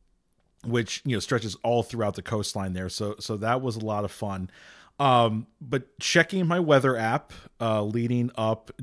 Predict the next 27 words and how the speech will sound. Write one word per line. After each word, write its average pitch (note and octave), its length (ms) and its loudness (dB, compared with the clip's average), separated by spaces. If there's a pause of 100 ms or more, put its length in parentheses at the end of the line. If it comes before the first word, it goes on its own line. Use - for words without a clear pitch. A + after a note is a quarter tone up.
to B2 260 -2
the A#2+ 100 -2
race, A2 560 -2
you C3 100 0
know, G#2+ 100 0
there G#2+ 200 0
was A2+ 720 -2
in A#2 140 0
the A#2 80 0
forecast, A2 840 -2
uh, G#2 380 -4
to A#2+ 100 -4
be A2+ 140 -4
some A2+ 260 -4
rain. G#2+ 280 -4
So A#2+ 140 -2
I G#2 120 -2
was G#2 320 -6 (500)
trying C3 520 0
to, B2 500 2 (480)
you A#2+ 120 -6
know, A2 80 -2
mentally A2+ 540 -2
prep - 440 0
for B2+ 160 0
that. G#2 360 -4
But, A2+ 260 -2